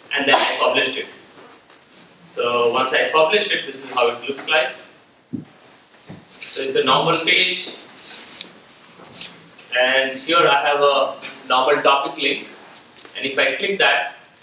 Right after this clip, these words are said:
this is automatically generated. So this is generated automatically from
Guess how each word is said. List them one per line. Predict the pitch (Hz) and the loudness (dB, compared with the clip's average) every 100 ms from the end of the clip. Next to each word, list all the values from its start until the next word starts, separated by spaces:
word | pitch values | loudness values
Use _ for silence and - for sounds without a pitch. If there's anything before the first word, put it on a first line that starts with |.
| - 143 | -8 0
this | 139 143 | 0 0
is | - | -4
automatically | 127 123 127 123 - 117 117 | -4 -2 0 0 0 -6 -2
generated. | 113 104 107 - - | -2 0 -4 -4 -10
So | - 117 113 | -6 0 2
this | 151 - | 2 2
is | 175 151 | 2 2
generated | 139 156 165 - - | 2 2 0 0 0
automatically | 139 139 147 139 - - - - | 0 0 2 2 0 -4 -6 -6
from | 139 143 147 135 123 | -8 -2 0 0 -2